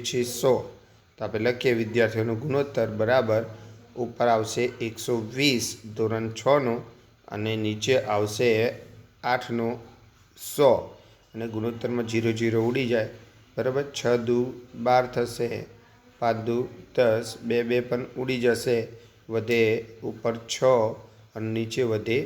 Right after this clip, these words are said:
પાંચ. ફરીથી એક વખત જોઈ લો, ઝીરો ઝીરો ઉડાડી દીધા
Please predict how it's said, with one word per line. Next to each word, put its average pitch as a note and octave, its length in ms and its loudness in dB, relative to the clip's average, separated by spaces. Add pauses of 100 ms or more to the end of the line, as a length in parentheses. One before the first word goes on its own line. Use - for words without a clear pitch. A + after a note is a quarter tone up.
(240)
પાંચ. F#2 320 0 (640)
ફરીથી B2 460 -6 (400)
એક B2+ 240 2
વખત A#2 320 2
જોઈ C3+ 240 6
લો, A2+ 80 4 (1200)
ઝીરો A#2 420 2
ઝીરો B2 260 6
ઉડાડી A#2+ 300 4
દીધા B2+ 220 4